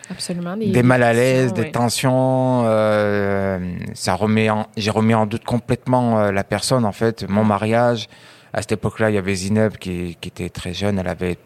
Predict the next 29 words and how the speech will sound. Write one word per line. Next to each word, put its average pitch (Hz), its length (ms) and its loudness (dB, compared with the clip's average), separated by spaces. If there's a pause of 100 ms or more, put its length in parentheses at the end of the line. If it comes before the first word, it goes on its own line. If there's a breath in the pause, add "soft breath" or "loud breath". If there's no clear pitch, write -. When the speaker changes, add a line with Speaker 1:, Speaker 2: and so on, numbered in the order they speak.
Speaker 2:
deux 95 320 -2
ans. 135 280 0 (500 loud breath)
Euh, 90 380 0
après, - 200 -4
il 92 40 0
y - 20 0
avait 92 180 -2
Ryan 92 560 0
qui - 120 -8
avait 87 180 -4
six - 220 -2
mois. 117 380 0 (840 loud breath)
Euh, 92 540 0
donc, 98 360 0
euh, 92 380 2
il 85 40 -8
y 95 60 -2
a 98 60 -2
tout, 120 260 -4
euh, 92 580 0 (1300)
je 95 240 -6
divorce, 113 320 0
je 101 60 -2
divorce 104 300 -2
pas, 107 180 2
qu'est-ce - 180 -6
que 104 100 -2
je - 80 -6
fais ? 120 380 2